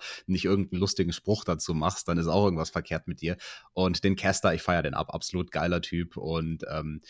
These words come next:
ja, ich glaub, das ist so ein Fall, da lohnt es sich für uns mehr über das zu sprechen, was vor dem Match passiert ist, als das, was während dem Match passiert ist. Du gibst uns gleich den kurzen Rundown. Aber ja,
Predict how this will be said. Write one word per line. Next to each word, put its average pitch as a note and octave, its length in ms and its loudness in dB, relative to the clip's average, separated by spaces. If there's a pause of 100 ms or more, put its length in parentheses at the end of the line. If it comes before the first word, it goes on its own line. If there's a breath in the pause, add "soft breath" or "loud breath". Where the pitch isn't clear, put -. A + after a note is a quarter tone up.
(200 loud breath)
ja, F#2+ 320 4
ich - 140 -2
glaub, C3+ 280 6 (100)
das C3+ 160 4
ist D#3+ 120 2
so C#3 140 8
ein A#2+ 260 2
Fall, B2 400 6
da C3+ 100 6
lohnt A2+ 300 4
es B2+ 100 0
sich B2+ 180 4
für A2 120 -2
uns B2 260 4
mehr G2+ 260 6
über G#2+ 240 2
das G#2 220 2
zu - 140 -2
sprechen, G2+ 400 0
was F#2 160 0
vor G#2 220 2
dem A2+ 100 4
Match G#2 220 0
passiert G#2+ 380 2
ist, D#2+ 140 -4
als F2 180 -4
das, - 300 -2
was E2+ 180 -2
während A2 280 2
dem C3+ 80 2
Match C3 160 0
passiert C3 380 0
ist. B2 220 0 (300 loud breath)
Du F#2+ 100 -6
gibst G2+ 220 2
uns G2+ 140 2
gleich G#2 180 4
den F#2+ 120 -2
kurzen A2 340 2
Rundown. A2+ 600 4 (300 loud breath)
Aber F#2+ 760 6
ja, D#2+ 220 4